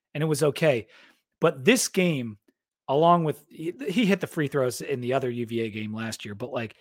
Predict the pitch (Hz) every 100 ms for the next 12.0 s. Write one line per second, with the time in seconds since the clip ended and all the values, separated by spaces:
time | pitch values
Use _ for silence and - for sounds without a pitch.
0 | _ 151 - 196 190 185 156 120 143 160
1 | 156 156 127 120 120 127 135 - 131 120
2 | 107 110 139 139 101 - _ _ _ -
3 | 143 131 151 - - 147 - 156 156 131
4 | 127 135 180 196 180 156 147 151 135 -
5 | - 170 139 127 113 139 160 127 113 _
6 | _ _ _ _ _ - - - - 220
7 | 214 185 202 175 143 - 185 160 - 131
8 | 139 131 120 - _ _ _ _ _ _
9 | _ _ _ - 151 190 156 123 - _
10 | 165 208 151 156 170 151 - 156 151 135
11 | - 156 175 185 143 147 156 135 120 131